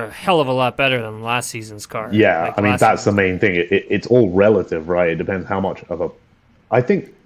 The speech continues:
Speaker 2: was it Albon who said, you know, "Everyone's giving Aston Martin credit, but look at us.
Speaker 1: <laughs> Yeah.
Speaker 2: We've jumped up as well." And, and that's
Speaker 1: Yep.
Speaker 2: fair. <laughs> You know,
Speaker 1: Yep.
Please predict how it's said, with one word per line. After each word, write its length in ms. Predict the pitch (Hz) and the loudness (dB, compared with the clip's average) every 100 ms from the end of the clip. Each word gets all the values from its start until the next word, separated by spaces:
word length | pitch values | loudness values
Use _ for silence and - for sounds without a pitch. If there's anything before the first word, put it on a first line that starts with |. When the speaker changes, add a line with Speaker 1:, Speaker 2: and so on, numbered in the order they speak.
| _ | _
Speaker 2:
was 220 | 123 139 165 | -2 2 2
it 80 | 135 | 4
Albon 440 | 139 156 135 113 | 4 4 4 4
who 140 | 107 | 2
said, 320 | 101 123 98 95 | 2 2 2 0
you 80 | |
know, 240 | 95 87 80 - _ _ 117 | -2 -2 -6 -10 _ _ 0
"Everyone's 340 | 117 113 110 | 4 4 4
giving 220 | 117 104 | 0 0
Aston 260 | 101 - 98 | -4 -6 -2
Martin 320 | 101 107 87 | 0 0 -2
credit, 340 | - 82 80 - _ _ _ _ | -6 -6 -6 -12 _ _ _ _
but 80 | 107 | -2
look 120 | 110 | -2
at 80 | 107 | 0
us. 260 | 110 175 - | 0 -2 -10
Speaker 1:
<laughs> 40 | - | -10
Yeah. 120 | 147 | 0
Speaker 2:
We've 180 | 117 107 | 2 2
jumped 240 | 104 92 | 0 0
up 140 | 101 92 | -4 -2
as 80 | |
well." 220 | 90 117 - | 2 2 2
And, 200 | 147 170 | -2 -2
and 140 | 175 220 | -2 0
that's 140 | 262 | 0
Speaker 1:
Yep. 100 | 143 | 2
Speaker 2:
fair. 380 | 277 208 98 - _ _ | 4 4 2 -4 _ _
<laughs> 120 | - - | -4 0
You 80 | 180 | 2
know, 60 | |
Speaker 1:
Yep. 220 | 170 - | 2 -2